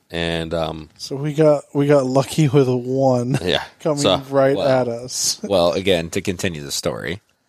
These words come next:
Speaker 3: this,
Speaker 2: I'm ge-
Speaker 3: this one's coming right at us.
Speaker 2: <laughs> And Jordan goes, "I call dibs." <laughs>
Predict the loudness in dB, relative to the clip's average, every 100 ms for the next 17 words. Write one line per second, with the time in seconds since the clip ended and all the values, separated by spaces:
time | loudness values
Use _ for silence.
0 | _ _ -2 -2 -2 0 2 2 2 2
1 | 2 -2 0 4 4 4 2 0 -4 -6
2 | -8 -10 _ _ _ _ -14 -12 -6 -4
3 | 0 0 -2 -10 -16 _ _ _ _ -6
4 | 0 2 2 0 4 4 4 -2 -8 _
5 | _ _ 0 0 2 2 2 2 2 2
6 | -2 -12 -14 -8 -6 -2